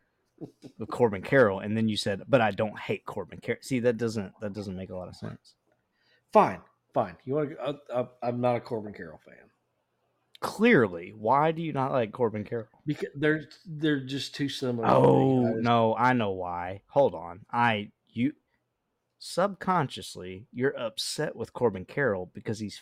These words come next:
Speaker 1: faster than Bobby Witt Junior. I knew this was, I knew this would happen. As soon as,
Speaker 2: <laughs>
Speaker 1: as soon as they talk, started talking about Corbin Carroll's faster than Bobby Witt Junior, I knew. It's like, "Well, Andy's not gonna like him."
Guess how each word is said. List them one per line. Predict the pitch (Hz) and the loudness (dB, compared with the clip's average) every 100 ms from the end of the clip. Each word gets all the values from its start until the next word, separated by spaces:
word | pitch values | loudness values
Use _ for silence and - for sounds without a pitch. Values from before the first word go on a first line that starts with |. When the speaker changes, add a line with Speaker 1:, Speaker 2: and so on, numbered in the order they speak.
| - | -6
Speaker 1:
faster | 143 151 151 - 95 | -2 0 -2 -6 -6
than | 95 | -6
Bobby | 104 101 101 | -2 -2 -2
Witt | 98 101 | -6 -8
Junior. | 107 131 110 87 - _ _ _ _ | -4 -4 -4 -8 -18 _ _ _ _
I | 190 | 0
knew | 190 214 285 | 4 4 2
this | 202 127 - | 0 -6 -6
was, | 104 - | -6 0
I | 135 | 0
knew | 185 202 | 2 0
this | - | -2
would | 92 | -6
happen. | - 123 - - - - - _ | -4 -4 -6 -14 -18 -20 -20 _
As | 139 - | -6 -2
soon | - 226 254 | 2 4 4
as, | 165 - 170 - 151 | 2 0 -2 -2 -2
Speaker 2:
<laughs> | - - - | -6 -2 -2
Speaker 1:
as | 120 | -2
soon | - 202 247 | 0 0 2
as | 220 | -2
they | 180 175 | -2 -2
talk, | 170 160 143 | 2 2 2
started | 147 135 | -2 0
talking | 127 | 0
about | 113 - | -2 -2
Corbin | - 143 135 | -2 0 0
Carroll's | - 135 117 | 4 4 4
faster | - 110 113 - | -2 -4 -2 -2
than | 107 101 | -2 0
Bobby | 113 110 | 2 2
Witt | 110 107 | -2 -4
Junior, | 107 120 95 | -4 -4 -4
I | 98 113 | -4 0
knew. | 113 123 110 | 2 2 0
It's | 98 | -4
like, | 104 - | -8 -4
"Well, | 104 104 - | -2 -2 -4
Andy's | 104 113 110 98 | -6 -4 -6 -6
not | 98 | -8
gonna | 95 98 | -6 -4
like | 98 98 - | -4 -4 -8
him." | 92 | -20